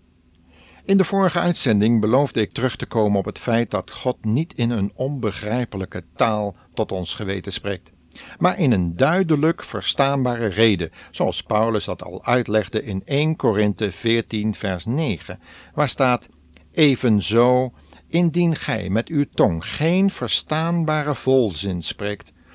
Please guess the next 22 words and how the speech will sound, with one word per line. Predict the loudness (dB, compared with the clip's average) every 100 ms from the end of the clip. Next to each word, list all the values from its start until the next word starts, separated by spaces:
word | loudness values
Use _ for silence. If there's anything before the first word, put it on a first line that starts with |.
| -20 -6
hoe | 0 0
zal | 2 2 2 2
men | 0 0
het | 0 0
gesprokene | -2 -6 -6 -6 -4 0 0 2 0 0 0
begrijpen? | -4 -4 -2 -2 -2 -2 -4 -6 _ _ -20 -14 -2
U | 0
zou | 4 2 4
immers | 4 4
in | 0 -2
de | -2
lucht | -2 2 0 0
spreken." | -8 0 2 2 0 -2 -4 _ _ _ _ _ _ _ _ _ -20 _
Natuurlijk | -20 -6 -2 0 -2 -4
zal | -8 -8
de | -8
vijand | -2 2 4 4
van | 2
onze | 2 0 -6
ziel, | -2 0 -2 -4
de | -10
Satan, | -2 0 0 2 0